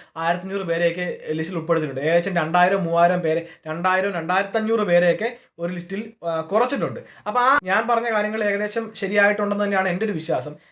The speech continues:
അപ്പോൾ ഇന്നത്തെ വീഡിയോയ്ക്ക് താഴെ ഒരാൾ വന്നിട്ട് കമന്റ് ചെയ്തു, "ആ, ദൈവത്തെ ഓർത്ത് നിങ്ങൾ, ആ, കട്ട് ഓഫ് പ്രഡിക്ഷൻ പറയരുതെന്ന്." സത്യം പറഞ്ഞാൽ കട്ട് ഓഫ് പ്രഡിക്ഷൻ എന്ന് പറഞ്ഞാൽ ഒരു മ-, ഒരു വി-, ഒരു വിഡ്ഢി പരിപാടി തന്നെയാണ്. പക്ഷേ ആളുകൾക്ക് കൂടുതൽ അറിയേണ്ടത് ആ ഒരു സംഭവം തന്നെയാണ്. അപ്പോൾ അങ്ങനെ പറഞ്ഞ സ്ഥിതിക്ക് അത് പറയാതിരിക്കുന്നത് ശരിയല്ലല്ലോ.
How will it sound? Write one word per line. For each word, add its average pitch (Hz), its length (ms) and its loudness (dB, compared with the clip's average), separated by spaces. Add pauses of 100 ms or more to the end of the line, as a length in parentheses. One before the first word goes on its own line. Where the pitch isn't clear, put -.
(100)
അപ്പോൾ 180 120 -10
ഇന്നത്തെ 214 260 -2
വീഡിയോയ്ക്ക് 220 380 -2
താഴെ 208 200 0
ഒരാൾ 202 200 0
വന്നിട്ട് 196 240 -2
കമന്റ് 180 300 -2
ചെയ്തു, 160 320 -8 (380)
"ആ, 139 80 -12
ദൈവത്തെ 175 440 -4
ഓർത്ത് 196 280 -2
നിങ്ങൾ, 170 220 -2
ആ, 156 200 -2 (680)
കട്ട് 156 160 -4
ഓഫ് 185 80 -2
പ്രഡിക്ഷൻ 196 360 -4
പറയരുതെന്ന്." 139 440 0
സത്യം 147 420 -8
പറഞ്ഞാൽ 175 200 0
കട്ട് 170 180 0
ഓഫ് 175 60 0
പ്രഡിക്ഷൻ 185 260 -6
എന്ന് 196 100 -2
പറഞ്ഞാൽ 190 140 0
ഒരു 196 60 -2
മ-, 185 200 -4
ഒരു 190 160 -4
വി-, 190 260 -4
ഒരു 196 120 -2
വിഡ്ഢി 202 300 -2
പരിപാടി 214 360 4
തന്നെയാണ്. 175 420 2 (300)
പക്ഷേ 233 160 -2
ആളുകൾക്ക് 240 460 2
കൂടുതൽ 226 320 0
അറിയേണ്ടത് 214 340 0
ആ 190 140 2
ഒരു 190 100 0
സംഭവം 170 360 0
തന്നെയാണ്. 123 300 -6 (680)
അപ്പോൾ 190 140 0
അങ്ങനെ 240 440 0
പറഞ്ഞ 233 320 4
സ്ഥിതിക്ക് 240 560 -2
അത് 180 140 -2
പറയാതിരിക്കുന്നത് 196 400 4
ശരിയല്ലല്ലോ. 123 500 -4